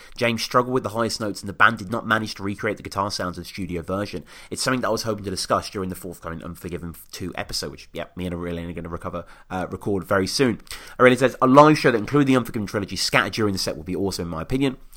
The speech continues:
And Ralph said, "So, so many songs on this list I wish I'd heard live. My top five of those are Frayed Ends, Orion, My Friend of Misery, Outlaw, and Fixer. Trapped Under Ice and Metal Militia get honor and men-, honorable mentions.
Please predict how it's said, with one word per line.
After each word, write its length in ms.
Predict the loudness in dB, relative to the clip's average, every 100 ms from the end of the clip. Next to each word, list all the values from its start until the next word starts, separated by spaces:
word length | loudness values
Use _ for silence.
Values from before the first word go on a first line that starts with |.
| -4
And 100 | 10
Ralph 180 | 12 12
said, 140 | 8 4
"So, 440 | 6 8 8 8
so 280 | 8 6 4
many 160 | 0
songs 280 | 0 0 -2
on 80 | -4
this 120 | -6
list 180 | -6 -8
I 40 | -10
wish 160 | -10
I'd 80 | -10
heard 200 | -8 -6
live. 320 | -4 -4 -8 -12 -16 -12
My 80 | -2
top 240 | -2 0
five 220 | 2 2
of 40 | 2
those 160 | -2
are 40 | -4
Frayed 340 | 0 2 2
Ends, 300 | 0 -4 -6
Orion, 440 | -8 -2 0 0 -2
My 140 | -8
Friend 220 | -4 -4
of 60 | -4
Misery, 320 | -6 -6 -8 2
Outlaw, 520 | 2 2 -4 -6 -6 -12 -16
and 100 | -16
Fixer. 560 | -8 -8 -6 -2 -2 -4 -14
Trapped 240 | 0 0 2
Under 160 | 2
Ice 240 | 4 4 0
and 60 |
Metal 160 | -2 -2
Militia 300 | -2 -4 -4
get 100 | -6
honor 220 | -4 -4
and 80 | -4
men-, 160 | -6 -8 -6
honorable 320 | -4 -2 -4
mentions. 460 | -6 -10 -14 -14